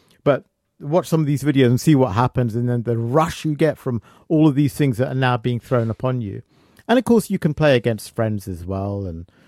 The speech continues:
uh, I say play against friends, do nothing against friends, or tap faster against friends.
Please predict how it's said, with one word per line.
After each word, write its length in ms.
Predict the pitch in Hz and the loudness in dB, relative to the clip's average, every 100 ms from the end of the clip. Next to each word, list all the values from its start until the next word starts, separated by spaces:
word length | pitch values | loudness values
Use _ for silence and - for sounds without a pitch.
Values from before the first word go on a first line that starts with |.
| _ _ | _ _
uh, 220 | - 95 92 | -8 -6 -4
I 80 | 120 | -4
say 200 | 143 120 | -2 -2
play 240 | - 135 | 2 2
against 280 | 127 101 - | 2 -2 -4
friends, 320 | 107 101 - _ 104 | -4 -4 -6 _ 0
do 160 | 151 | 2
nothing 320 | 127 135 147 | 4 0 0
against 300 | 120 110 104 | -4 -4 -6
friends, 260 | - 110 104 - | -4 -4 -4 -2
or 140 | 139 | -2
tap 260 | - 117 - | 0 -6 -4
faster 400 | 123 120 - 104 | -6 -6 -6 -8
against 320 | 98 92 - | -8 -10 -8
friends. 260 | 98 90 | -8 -8